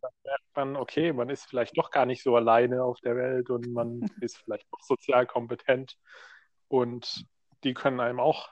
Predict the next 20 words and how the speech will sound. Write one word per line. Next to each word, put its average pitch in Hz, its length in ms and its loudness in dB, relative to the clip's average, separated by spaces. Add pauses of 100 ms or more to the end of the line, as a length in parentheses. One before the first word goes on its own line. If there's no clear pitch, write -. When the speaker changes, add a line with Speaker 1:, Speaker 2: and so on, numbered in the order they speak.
Speaker 1:
extrem 107 540 -8
helfen, 107 440 -8
ja. 107 240 0 (140)
Also 190 160 -4
Speaker 2:
Mhm. 196 80 -4
Speaker 1:
das - 180 -20 (920)
Speaker 2:
Ja. 202 220 -4
Speaker 1:
Genau. 120 360 -12 (680)
Speaker 2:
Ja, 202 480 8
stimmt. 247 540 0 (440)
Und, 214 520 6
ähm, 185 680 -4 (280)
was, - 680 -6
was - 300 -4
stellt 208 380 -2
sich - 400 -10
der 202 180 -2
Zukunftschris - 1200 -8
vor? 247 400 -4 (240)
<laughs> - 840 -6